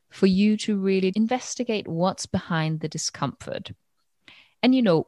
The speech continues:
we absolutely grow outside our comfort zone. So sometimes you just gotta go, "Ah, okay, I just feel uncomfortable 'cause this is new," or <gasps> "it means I have to step up," or, "Ah,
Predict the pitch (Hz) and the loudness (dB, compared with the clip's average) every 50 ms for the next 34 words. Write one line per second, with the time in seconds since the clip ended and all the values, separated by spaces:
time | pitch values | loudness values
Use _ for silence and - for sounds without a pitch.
0 | _ _ - 156 151 180 196 202 190 196 - - - 190 185 175 - - 165 156 | _ _ -4 0 2 4 4 4 4 2 0 -2 -2 0 0 0 0 -2 -4 -4
1 | - - 151 156 185 180 82 - - - - - _ _ _ - - 151 147 - | -2 2 6 8 8 8 6 4 -2 -6 -8 -12 _ _ _ -2 0 0 0 0
2 | - - - 156 147 147 151 156 151 147 - - 151 151 - - - 180 - - | -2 -4 -2 0 0 0 0 -2 -4 -6 -4 -4 -4 -4 -4 -4 -4 -4 -4 -2
3 | - - 202 202 214 247 294 302 - _ _ - - - _ _ _ _ _ _ | 2 4 4 6 6 4 2 -2 -4 _ _ -20 -20 -20 _ _ _ _ _ _
4 | _ _ _ _ - - - 208 190 190 185 - - - - 285 320 320 - 277 | _ _ _ _ -2 2 4 4 4 4 2 0 -2 0 0 0 0 0 2 2
5 | 254 254 254 - - - - _ _ _ _ _ - 214 220 220 226 - - 208 | 2 2 2 -2 -4 -12 -12 _ _ _ _ _ -2 -2 0 0 -2 -2 2 2
6 | 196 190 196 - 185 - - _ _ - 220 214 214 202 196 190 - - 190 180 | 2 2 4 2 2 2 0 _ _ 4 6 6 8 8 6 4 2 0 0 0
7 | 180 - 180 - - - 175 165 160 - 185 170 170 - - 156 151 151 147 - | 0 -2 -6 -6 -2 -2 -2 0 0 0 -2 -2 -2 -2 -6 -6 -6 -6 -10 -10
8 | - 151 - 160 156 - - 147 - - 156 147 139 - - - - - _ _ | -14 -12 -8 -8 -8 -6 -6 -6 -4 -2 -2 -2 -2 -2 -6 -8 -10 -12 _ _
9 | _ _ _ - 151 143 143 143 143 143 - _ _ - 226 233 233 233 220 208 | _ _ _ -6 -4 -2 0 -2 -2 -2 -6 _ _ -4 0 2 2 2 2 0
10 | 190 180 _ _ _ _ _ _ _ _ - 160 156 160 160 156 - 156 156 147 | -4 -8 _ _ _ _ _ _ _ _ -6 -2 0 0 0 0 0 -2 -2 -2
11 | - - - 151 - - - 147 147 - 147 143 135 - - _ _ _ _ _ | -4 -4 -6 -8 -4 -2 0 0 0 0 0 0 0 -2 -4 _ _ _ _ _
12 | - 151 147 143 143 139 139 139 139 143 160 190 214 _ _ _ _ _ _ _ | -2 0 2 2 2 4 4 2 2 0 -2 -6 -12 _ _ _ _ _ _ _
13 | _ - 392 403 480 480 466 466 466 466 453 403 | _ 6 6 8 8 6 6 4 4 4 2 2